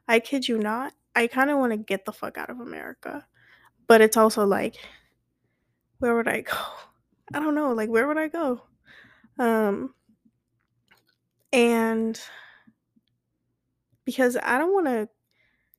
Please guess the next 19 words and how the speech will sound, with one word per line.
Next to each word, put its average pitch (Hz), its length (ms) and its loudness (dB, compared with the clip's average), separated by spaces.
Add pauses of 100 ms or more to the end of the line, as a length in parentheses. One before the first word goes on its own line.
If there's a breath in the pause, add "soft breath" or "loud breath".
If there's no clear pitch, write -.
(600)
live 226 440 0
in 220 160 -4
a 214 80 -4
country 233 540 -6
that 202 280 -6
sees 220 720 -6
me 220 440 -4
as 220 640 -8 (840)
property 247 1000 -4 (400 loud breath)
to - 100 -8
be 294 140 -2
controlled, 311 640 -4
basically. 311 640 -6 (1300 loud breath)
Like, 240 160 0
they're 233 120 2
controlling 240 640 0
my 226 140 -2
uterus, 214 640 -2
my 214 280 -2